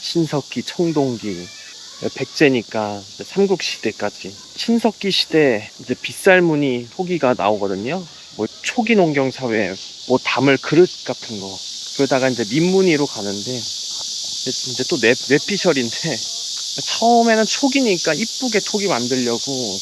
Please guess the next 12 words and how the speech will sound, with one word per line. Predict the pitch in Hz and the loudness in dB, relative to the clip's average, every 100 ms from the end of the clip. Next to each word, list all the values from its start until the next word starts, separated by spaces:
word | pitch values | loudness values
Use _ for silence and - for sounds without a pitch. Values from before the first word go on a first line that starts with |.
| - | -4
데코도 | 123 - 156 143 | -4 -4 -2 -2
하고 | 127 170 135 104 104 110 107 - - - - - | -2 -4 -2 -4 -4 -6 -6 -8 -6 -8 -8 -4
막 | 107 | -2
이렇게 | 107 - 117 104 - | -2 -2 0 0 0
꾸몄다는 | 247 254 - 170 156 | 2 2 4 -2 -2
거지. | 110 - - - - - - - - - - - - | -4 -6 -6 -6 -6 -6 -6 -8 -8 -8 -8 -8 -6
근데 | 131 131 | -2 0
이제 | 127 117 127 127 - | 0 0 0 0 0
본격적으로 | 143 190 - - 165 151 156 175 151 | 0 0 0 0 0 0 0 2 2
농경 | 110 123 127 127 113 107 - - - - | 0 2 2 2 0 -4 -6 -6 -6 -2
사회 | 160 151 | 0 0
들어가면 | - 123 120 120 | 2 0 0 0